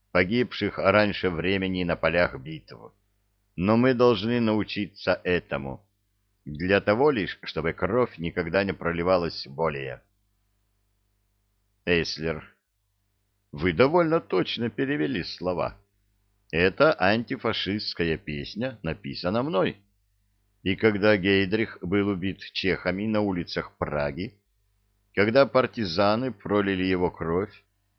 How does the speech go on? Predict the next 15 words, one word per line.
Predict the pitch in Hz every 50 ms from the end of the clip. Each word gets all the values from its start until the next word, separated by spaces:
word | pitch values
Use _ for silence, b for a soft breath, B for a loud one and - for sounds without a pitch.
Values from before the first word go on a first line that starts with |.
| _ _ -
я | 76 85 85
был | 78 85 87 87
согласен | 82 - 104 110 123 160 165 143 - - 71 65 64 -
с | - - -
ними. | 151 - - - - 55 50 _ _ _ _ _ _ _ _ _ _ _ _ _ _ _ _ _ _ _ _ _
Пойдите | - 90 98 101 107 131 165 165 151 - 143 143 139 127
в | 90 76
Голливуд. | 73 110 110 110 110 104 107 107 127 135 117 - - - - - _ _ _ _ _ _ _ _ _ _ _ _ _ _ _
В | _ -
каждом | 87 90 110 120 113 90 95 107 110 107 101
газетном | 104 104 87 80 104 113 113 - - 101 101 92 -
киоске | - 107 120 127 - - - - 69 67 71
вы | 80 98
купите | 92 - 117 101 - 104 85 98 95
журналы | 85 - - 95 95 107 120 131 135 120 85 67 62 58